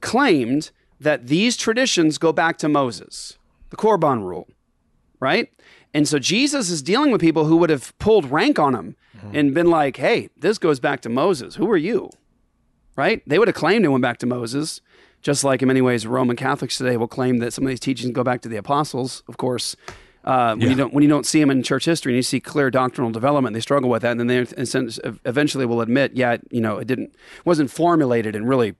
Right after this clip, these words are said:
Speaker 3: Right.
Speaker 1: given with precision till
Speaker 3: Right.
Speaker 1: later." But yeah, we can't tell you where it was in history. Anyway, so, um,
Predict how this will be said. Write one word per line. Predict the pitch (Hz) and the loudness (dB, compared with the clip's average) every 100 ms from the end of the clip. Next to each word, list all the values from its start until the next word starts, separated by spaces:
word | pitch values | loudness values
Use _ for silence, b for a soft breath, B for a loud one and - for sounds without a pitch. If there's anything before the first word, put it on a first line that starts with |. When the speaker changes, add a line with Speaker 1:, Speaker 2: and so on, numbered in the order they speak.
| - | -4
Speaker 3:
Right. | 104 92 - 80 - | -2 -2 -6 -18 -4
Speaker 1:
given | 127 151 | 0 2
with | 131 - | 2 0
precision | 110 180 151 123 | -2 2 2 0
till | 104 113 | 0 -2
Speaker 3:
Right. | |
Speaker 1:
later." | 110 95 - | -2 -4 -8
But | 107 | -6
yeah, | 110 104 | -2 -2
we | 101 | -2
can't | 139 - | -4 -6
tell | - 135 | -2 0
you | 117 | 0
where | 110 | -2
it | |
was | 110 117 | -2 -4
in | 98 | -6
history. | 110 110 90 95 B B B B _ | -8 -8 -10 -12 B B B B _
Anyway, | 175 156 92 85 - B B B B B _ | 2 2 0 -8 -16 B B B B B _
so, | - 214 170 160 - - | 0 4 4 4 0 -2
um, | 156 151 139 127 120 | 2 4 4 2 0